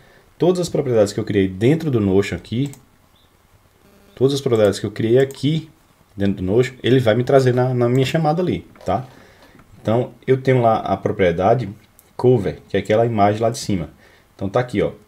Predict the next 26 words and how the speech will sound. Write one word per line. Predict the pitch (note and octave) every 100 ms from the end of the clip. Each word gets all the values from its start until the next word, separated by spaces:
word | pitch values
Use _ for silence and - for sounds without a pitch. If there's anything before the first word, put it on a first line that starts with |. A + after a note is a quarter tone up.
| _ _ _ _ _ _ _ -
cover | B2+ C3+ C#3+ C3+
file | C3+ A2+ A#2+
U |
R | A#2+ C3
L. | A#2+ D#2+ D2+ - _ _ _ _ _ _ _ _ _ _
Pronto, | - F2+ D#2+ -
eu | F#2+
já | A2+
trouxe | A2 G#2+ A#2 B2+ -
a | A#2
imagem | A#2+ G#2+ A2 B2+
do, | C3+ G#2 - _ _ _ _ -
da | G#2+
minha, | G#2 A2 B2 C3 - - - - _ _ _ _ _
do | G#2
meu | A2
produto | G#2+ C3 C3 C3+
ali. | C3 E2 - _ _ - - - _ -
Aqui | - E3
agora, | B2+ C3+ C#3+ - - -
eu |
vou | B2
colocar | B2 B2 C#3
assim, | - G2+ G2+ - _ _ _ -
um |
texto, | A2 - G2+ F#2+ -